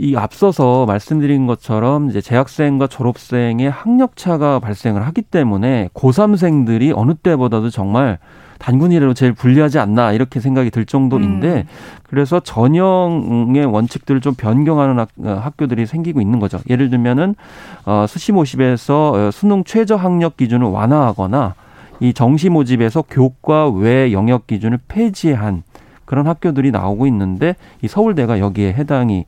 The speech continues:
Speaker 1: 아,
Speaker 2: 어, 됩니다.
Speaker 1: 예.
Speaker 2: 그래서, 에, 각 고교별로 두 명씩 재학생만 지원 가능한 지역 균형 선발 전형에서 최저 학력 기준을 완화하는 방안을,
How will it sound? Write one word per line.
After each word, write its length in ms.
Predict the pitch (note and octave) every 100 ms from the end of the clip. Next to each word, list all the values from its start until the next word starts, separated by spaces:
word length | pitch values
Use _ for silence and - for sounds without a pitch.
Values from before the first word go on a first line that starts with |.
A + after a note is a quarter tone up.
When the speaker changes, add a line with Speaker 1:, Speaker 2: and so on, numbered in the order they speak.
| -
Speaker 1:
아, 200 | F#3+ F3+
Speaker 2:
어, 260 | - E2+ D#3+
됩니다. 460 | A2+ G#2+ F#2 C3 B2+
Speaker 1:
예. 400 | F#3 E3 D3+ G#3+
Speaker 2:
그래서, 480 | - A2+ G#2+ F3 G3+ - - - - -
에, 280 | G#2+ A2 G#2+
각 220 | - B2+
고교별로 960 | - C3 B2+ - - C#3+ C3 A#2+ A#2+ A#2+
두 180 | - C3
명씩 400 | E3+ D#3+ C#3+ -
재학생만 480 | A#2 A2+ A#2 A#2
지원 300 | A2+ - A2+
가능한 480 | G#2 G2 G2+ G#2 B2+
지역 420 | C3 - B2 C#3 -
균형 300 | A#2+ B2 A#2+
선발 340 | D#3 D3+ C#3
전형에서 460 | B2+ G#2 A2 F#2+ B2+
최저 300 | - G3 F#3
학력 360 | F3 F3 E3
기준을 440 | - G#2 G#2 C3 F3 - - -
완화하는 760 | E2+ G2 B2+ F3 D#3+ D3 C#3
방안을, 600 | A#2 G2 F#2+ F#2 F#2+ F#3+